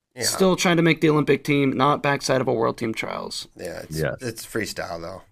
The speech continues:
Speaker 1: That's the main point. Like, different skills involved, including Dayton's top work,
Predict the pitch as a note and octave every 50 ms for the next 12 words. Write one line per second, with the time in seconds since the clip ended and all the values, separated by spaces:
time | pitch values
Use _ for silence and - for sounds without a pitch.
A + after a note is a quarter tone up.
0 | _ - F2 - - - E2+ D2 C2 B1+ - - - B1 B1+ C2 - _ _ _
1 | _ _ _ _ _ - - - _ _ _ _ _ _ _ _ _ _ _ _
2 | _ _ _ _ G2+ G#2+ G2+ - G#2+ G2 F2 - - - - - G2 F#2 F2+ E2+
3 | E2+ E2+ - - - _ _ G2 F2+ E2+ F2+ F2 F2 F2 F2 F2 - - - F#2+
4 | F#2 F2+ - - G#2+ G2+ G2 F#2 E2+ E2+ F#2+ F#2 F2+ F#2+ E2+ - - - F#2 F2+
5 | F2 - E2 D#2+ D#2+ D#2+ - - - -